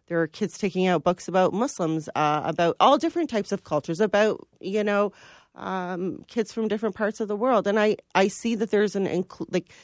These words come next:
teachers are really trying their best to be inclusive and to introduce the kids to each other. And I think that that is where it starts.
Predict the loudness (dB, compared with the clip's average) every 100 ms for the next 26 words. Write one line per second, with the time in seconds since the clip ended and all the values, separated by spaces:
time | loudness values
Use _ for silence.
0 | _ _ _ -2 0 2 0 2 2 2
1 | 2 0 -4 -4 0 2 2 0 0 0
2 | -2 -4 -8 -6 -4 -2 -4 -2 0 0
3 | 0 0 0 -2 -4 -6 -4 -4 -2 -4
4 | -6 -12 -8 -4 -4 -6 -8 -8 -10 -20
5 | -16 -8 -2 0 2 4 2 2 0 2
6 | -2 2 4 6 6 2 _ -20 _ _
7 | -2 0 2 2 2 4 2 -2 -6 0
8 | 2 0 -4 -14 -18